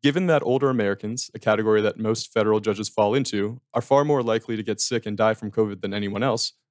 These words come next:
wearing a mask should not be considered an act of defiance or disrespect in the courtroom, especially at a time when Omicron was raging and its severity was not fully understood." So, I mean,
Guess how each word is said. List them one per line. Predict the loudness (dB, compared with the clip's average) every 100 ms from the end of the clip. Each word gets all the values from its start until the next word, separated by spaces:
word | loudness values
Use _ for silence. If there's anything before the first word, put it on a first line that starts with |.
| 0
wearing | 2 2
a |
mask | 0 0 -2 -8
should | -8
not | -4 -4 -4
be |
considered | -6 -4 0 0 0
an | -2 -4
act | -6 -6
of | -16
defiance | -12 -4 -4 -2 -6 -6
or | -8
disrespect | -6 -6 -4 -2 -2 -2
in | -8
the |
courtroom, | -2 -2 -4 -12 -12
especially | -6 0 2 2
at | 0
a |
time | 0 -2 -2
when | -2
Omicron | -2 -2 -2 -4 -4
was | -6 0
raging | 0 2 -2 -4 -8
and |
its | -8 -6
severity | 0 0 0 -4
was | -6
not | -8 -10
fully | -8 -6 -4
understood." | -6 -8 -6 -2 -2 -6 _ _ _ _
So, | 0
I | 2
mean, | 2 -2